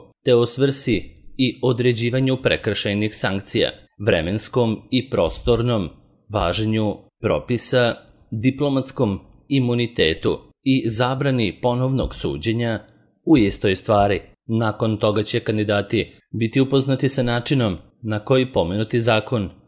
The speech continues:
određuje radnju izvršenja prekršaja, vreme i mesto ovog čina,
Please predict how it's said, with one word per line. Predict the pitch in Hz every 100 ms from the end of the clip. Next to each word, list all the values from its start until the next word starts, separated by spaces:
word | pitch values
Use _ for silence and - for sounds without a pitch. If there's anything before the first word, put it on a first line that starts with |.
| _ _ -
određuje | 123 120 120 131 127 120
radnju | 117 127 127 110 - 135
izvršenja | 127 131 123 110 92 95
prekršaja, | 92 87 98 - 101 76 - _ 101
vreme | 107 87 82 107 107 104 -
i | 120 98 120
mesto | 123 120 - -
ovog | 71 78 -
čina, | - 120 110